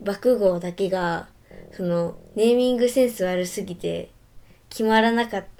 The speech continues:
たっていうことがあって、それで、その、みんな決まってるのに、一人だけまだ決まってなかったから、その時、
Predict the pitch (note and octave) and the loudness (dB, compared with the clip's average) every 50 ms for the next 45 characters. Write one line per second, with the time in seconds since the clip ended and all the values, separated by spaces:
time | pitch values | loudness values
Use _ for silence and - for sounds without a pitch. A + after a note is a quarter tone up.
0 | _ - _ - _ - - _ - F#3 - - _ - - F#3 F3+ F3+ F3+ F3+ | _ -20 _ -20 _ -20 -20 _ -14 -14 -14 -14 _ -6 -2 0 4 4 6 6
1 | F3+ F3 F3 F3+ F3+ - - - - F3 F3 F3+ E3+ D3+ D#3 - _ _ - F3+ | 6 4 2 0 -2 -10 -18 -18 -12 -6 -6 -6 -4 -6 -10 -10 _ _ 0 0
2 | F3+ F3+ F3+ - - - - - - C#4 D4+ D4+ C4+ E4+ F4 D#4+ B3 G3 - - | 2 2 0 -6 -18 -20 -16 -2 0 2 2 2 4 4 6 6 6 4 2 -6
3 | - - G3+ G3+ G3+ G3 G3 G#3+ A#3 A#3+ A#3+ A#3+ A#3+ A#3 - B3 A#3 A#3 A#3 A3+ | -8 -6 -6 -4 -4 -2 0 2 2 2 2 2 0 0 -2 0 0 0 0 -2
4 | A3+ - A#3+ A#3 A#3+ A3 G#3 F#3+ F#3+ F#3 F#3 F3+ F3+ - - - - - - - | 0 0 0 2 2 0 0 -2 -2 -4 -4 -6 -10 -14 -20 -20 -20 -20 -20 -14
5 | - - G#3+ A3 G#3+ G#3 G3+ G#3+ A3 G#3+ G#3+ G#3+ G3 G3 F3+ F3 F3 - F#3+ F#3 | -12 -4 -2 0 0 0 0 0 -2 0 0 0 0 0 -2 -2 -4 -6 -6 -4
6 | F#3 F#3 F3+ - - F#3 F3+ F#3+ F3+ F3 - F3+ F3+ - _ - F3 F3 - F3 | -4 -6 -8 -8 -10 -8 -8 -8 -10 -10 -10 -10 -10 -10 _ -12 -10 -8 -6 -6
7 | F3 F3 F3 - - G#3 G#3+ G#3 G3+ - A3 A3 A3 F3+ E3+ E3+ - | -6 -6 -8 -6 -6 -4 -4 -4 -4 -6 -8 -6 -6 -8 -8 -8 -10